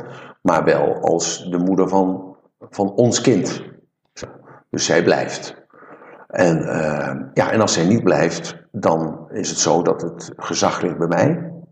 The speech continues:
Maar ik zal nooit haar het kind ontnemen, want dat is mijzelf tot, eh, tot drie keer toe gebeurd. Vier keer eigenlijk. Eh, dus wat u niet wil, wat u geschiet, doe ik dat een ander niet.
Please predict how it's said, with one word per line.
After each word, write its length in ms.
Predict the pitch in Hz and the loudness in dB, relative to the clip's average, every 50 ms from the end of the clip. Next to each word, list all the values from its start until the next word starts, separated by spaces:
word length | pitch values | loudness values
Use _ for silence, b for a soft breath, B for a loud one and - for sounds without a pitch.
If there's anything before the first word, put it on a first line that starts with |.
| _ _ _ B B B B B B | _ _ _ B B B B B B
Maar 340 | B 78 76 67 67 - - | B -2 0 2 2 0 0
ik 80 | - - | -2 -2
zal 200 | - 85 78 78 | 0 0 0 2
nooit 440 | 82 87 95 98 101 98 90 - - | 4 4 6 6 6 4 4 2 0
haar 220 | - 73 73 73 | -2 -2 -2 -2
het 140 | 76 76 - | -4 -6 -4
kind 280 | - - 90 85 85 87 | -2 0 0 0 0 -2
ontnemen, 760 | 101 92 85 92 90 92 95 98 117 143 170 196 185 - - - - - _ _ _ | -4 -2 2 2 4 4 6 6 6 4 4 2 -2 -4 -10 -14 -18 -20 _ _ _
want 380 | - 82 82 80 - - 85 87 | 0 0 0 0 -2 -4 -2 -2
dat 140 | - 82 | 0 0
is 100 | 82 - | 0 -2
mijzelf 480 | - 82 82 78 82 87 82 80 - - | 0 0 0 2 4 4 4 4 2 0
tot, 320 | - 85 82 82 - - | -2 -4 -4 -4 -4 -4
eh, 120 | 82 80 - | -2 -2 -2
tot 200 | - 80 85 85 | -2 -2 -4 -4
drie 160 | - - 95 | -2 -2 -4
keer 100 | - - | -2 -2
toe 140 | - 82 80 | -2 -2 -2
gebeurd. 440 | 85 - - 98 107 151 - - - - - - _ _ _ _ _ _ _ _ _ _ - | 0 2 4 4 4 4 2 -2 -8 -10 -14 -18 _ _ _ _ _ _ _ _ _ _ -20
Vier 400 | - - - - - - 90 85 | -20 -16 -10 -6 -2 0 0 0
keer 220 | 82 - 107 95 | 2 2 2 4
eigenlijk. 500 | 85 101 107 110 107 127 160 165 - - - - - - B B B B B B B B _ | 4 4 4 4 4 2 2 0 -2 -6 -12 -14 -18 -20 B B B B B B B B _
Eh, 260 | - 85 78 73 73 | -2 0 2 2 2
dus 280 | 71 80 82 76 - - | 0 0 -2 -2 -2 -4
wat 140 | 80 82 | -4 -4
u 100 | 85 90 | -2 -2
niet 160 | 82 82 80 80 | -2 -2 0 0
wil, 140 | 85 85 | 2 2
wat 140 | - 85 82 | 2 0 -2
u 100 | 101 95 | -2 -4
geschiet, 400 | 85 - - - 92 - - - | -4 -4 -4 -4 -4 -6 -4 -2
doe 160 | - 90 87 | 0 0 0
ik 60 | 85 82 | 2 2
dat 160 | 85 80 - | 0 0 2
een 80 | 82 | 2
ander 200 | 87 90 101 110 117 | 2 2 4 4 4
niet. 280 | 135 185 196 - - | 4 4 2 -2 -6